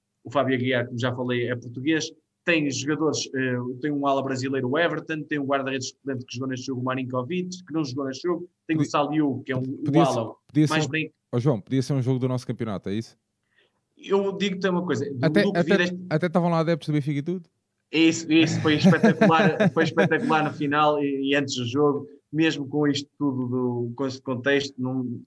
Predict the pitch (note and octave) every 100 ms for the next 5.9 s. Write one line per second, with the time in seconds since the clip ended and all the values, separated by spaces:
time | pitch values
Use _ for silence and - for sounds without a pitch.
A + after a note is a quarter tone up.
0 | _ C#3 C#3+ C#3+ D#3+ D#3 D3+ D3+ C#3+ C3
1 | C#3 A#2 A#2 C#3+ D3 C#3+ C3 B2+ C3+ B2+
2 | C#3 B2+ C#3 C3 B2+ - _ _ - B2+
3 | B2+ A#2 C#3 B2+ C3+ B2+ C#3 A#2+ - C3
4 | C3+ C3 C#3 B2 B2 B2 G#2+ C3+ B2+ B2
5 | G#2 F#2 F2 - A2+ C3+ G2 F2+ F2